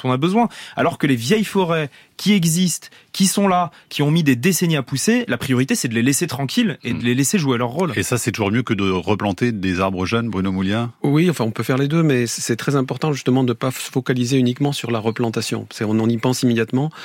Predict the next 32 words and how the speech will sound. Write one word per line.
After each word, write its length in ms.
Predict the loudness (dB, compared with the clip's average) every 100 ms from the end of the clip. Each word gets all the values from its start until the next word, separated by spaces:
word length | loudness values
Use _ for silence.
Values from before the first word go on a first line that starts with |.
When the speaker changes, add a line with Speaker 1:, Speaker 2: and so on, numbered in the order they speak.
| -16 -6
Speaker 3:
et, 160 | 0 0
euh, 160 | 2 0
on, 220 | 0 -2
les 240 | 0 -2 -2
forêts 300 | -2 0 0
sont 220 | 0 -2
toujours 300 | -2 -2 0
régénérées, 460 | 0 2 0 2 0
euh, 100 | 0
sans 200 | 0 0
nous, 240 | 2 2
alors 180 | 0 -2
soit 140 | -2
avec 200 | -2 0
les 120 | 0 0
jets, 240 | 0 -2
parce 200 | -2 -8
que 100 | -8
ça 140 | -6
re-, 120 | -8 -8 -12 -12
soit 240 | -2 0 2
simplement 380 | 0 2 2
parce 160 | 0 -4
que 100 | -2
les, 160 | -2 -2
ils 140 | -4
rejettent 500 | -4 -2 0 0 0
de 120 | -2 -2
souches, 320 | 0 0 0
par 160 | -4 -4
exemple, 320 | -2 -2
hein. 80 | -2